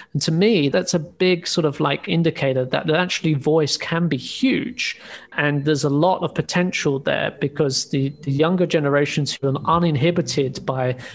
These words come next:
all of these hang-ups that we have, all of these ideas we have about what's,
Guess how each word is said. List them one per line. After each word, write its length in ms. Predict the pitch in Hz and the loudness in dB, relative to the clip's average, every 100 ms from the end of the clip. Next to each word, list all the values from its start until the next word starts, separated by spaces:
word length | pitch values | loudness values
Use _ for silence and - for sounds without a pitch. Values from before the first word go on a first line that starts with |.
| - - | -8 0
all 180 | 160 170 | 2 4
of 80 | |
these 160 | 139 131 | 2 -2
hang-ups 680 | - - 202 196 139 - - | -4 0 2 2 0 -4 -4
that 140 | - | -2
we 100 | 139 | -2
have, 300 | - 135 135 | -2 -4 0
all 180 | 160 156 | 2 2
of 80 | 151 | 2
these 260 | 135 127 - - - - - | 0 -2 -8 -20 -20 -6 0
ideas 580 | 151 147 170 175 147 - | 0 2 4 4 4 2
we 80 | |
have 240 | 123 139 135 | 0 0 -2
about 300 | 131 139 - | -2 -2 0
what's, 460 | 147 175 - - | 0 0 -2 -4